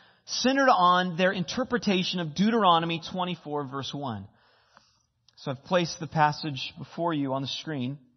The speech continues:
You can also look at it in your Bible. Particularly twenty-four verse one says, "When a man takes a wife and marries her, if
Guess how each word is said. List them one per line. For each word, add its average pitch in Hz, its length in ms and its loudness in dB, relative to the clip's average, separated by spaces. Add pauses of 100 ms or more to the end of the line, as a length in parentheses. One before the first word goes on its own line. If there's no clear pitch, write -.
(1500)
You 147 120 -8
can 160 120 0
also 147 240 2
look 151 220 0
at 139 140 6
it 131 180 -6
in 139 160 -6
your 135 120 -6
Bible. 127 480 0 (1080)
Particularly 214 640 0
twenty-four 214 440 2
verse 185 260 -2
one 180 260 0
says, 143 640 4 (1300)
"When 180 160 0
a 196 60 2
man 220 300 2
takes 233 300 2
a 226 60 2
wife 175 420 6
and 170 140 -2
marries 185 380 0
her, 151 160 -2
if 165 260 -2